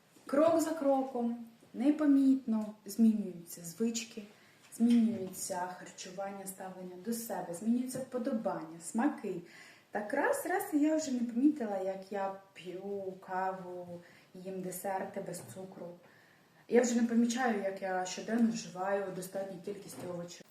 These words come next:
І останнє. Мені подобається фраза «Крива змін ніколи не пряма». Сталася помилка, проаналізували, пішли далі. Зрив — це не кінець,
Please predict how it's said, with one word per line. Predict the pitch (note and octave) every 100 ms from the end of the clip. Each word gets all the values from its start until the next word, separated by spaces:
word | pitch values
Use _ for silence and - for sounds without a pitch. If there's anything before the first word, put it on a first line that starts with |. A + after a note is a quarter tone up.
| - -
І | C4+
останнє. | C#4+ - A#3+ G3 F3+ -
Мені | G#3+ A3+ C4+
подобається | A#3+ A#3 A3+ F#3+ - G3+ -
фраза | B3+ E4 D#4+
«Крива | - A3 G3+ G3+ F#3+
змін | G3+ A3+ B3
ніколи | A#3+ - G3 G3
не | F#3+
пряма». | F#3+ F#3 E3+ - - - - - - _ _ - - - - - - -
Сталася | - C#4+ F4 F4+ -
помилка, | C4+ C4+ C#4 C#4 C4 -
проаналізували, | A3 G3+ F#3+ F#3 F#3 F3+ G3 F#3 -
пішли | E3+ - E3 E3
далі. | D#3+ D#3+ - - -
Зрив — | - G#3+ A#3+ E4+ F4+ -
це | - G3+
не | G3+
кінець, | G#3 G3 E3+ D#3 -